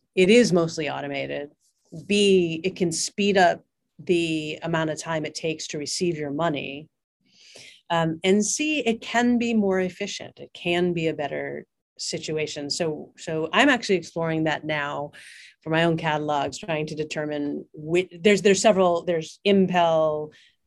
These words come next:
in, in Europe, there's Mint, which is the C sac, Suiza, and Suiza is the, um, Swiss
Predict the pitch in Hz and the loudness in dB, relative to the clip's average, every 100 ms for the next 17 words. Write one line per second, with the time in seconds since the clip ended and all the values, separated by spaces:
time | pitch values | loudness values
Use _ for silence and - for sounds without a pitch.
0 | _ 170 156 151 170 165 165 165 160 156 | _ -8 -4 -4 -4 -2 2 4 4 2
1 | 156 156 139 165 180 175 170 - 180 175 | -2 -6 -4 2 4 4 -2 -6 -6 -6
2 | 156 - 160 147 147 - _ _ - 214 | -6 -2 0 0 -4 -8 _ _ -6 0
3 | 185 190 160 160 - - - - 190 175 | 2 2 2 0 -6 -20 -12 -4 -2 0
4 | - 165 151 151 151 160 151 - - - | 2 2 0 -4 -8 -8 -8 -8 -8 -8
5 | 165 175 156 139 160 147 143 147 151 143 | -4 -2 -2 -4 -8 -6 -6 -4 -4 -4
6 | 135 143 - 170 - - | -6 -10 -4 -4 -4 -10